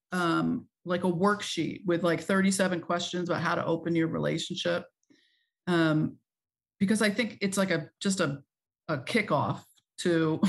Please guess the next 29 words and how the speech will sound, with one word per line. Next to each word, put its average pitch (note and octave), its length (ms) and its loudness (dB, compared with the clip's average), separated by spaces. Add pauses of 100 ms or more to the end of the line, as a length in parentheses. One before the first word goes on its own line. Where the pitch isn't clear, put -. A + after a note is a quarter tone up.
(140)
<laughs> - 220 -14
the G3 80 4
hundreds G#3 360 4
of E3+ 120 0
questions E3 340 0
that E3 140 2
are E3 80 2
available D#3+ 400 0
in D#3+ 60 -2
the D#3+ 60 -2
book. F3+ 300 -2 (300)
But G#3 80 0
if F#3+ 80 -2
they A3+ 60 2
wanna B3 220 2
do G3 120 0
that, F#3+ 100 2
I'm F#3 120 0
happy F#3 220 0
to, F#3+ 100 -4
or F3 80 0
you F#3+ 100 0
can F#3+ 120 0
put F#3+ 100 2
it - 80 -2
in D#3 60 -2
the D#3 100 0
show D#3+ 240 -2
notes. - 480 -6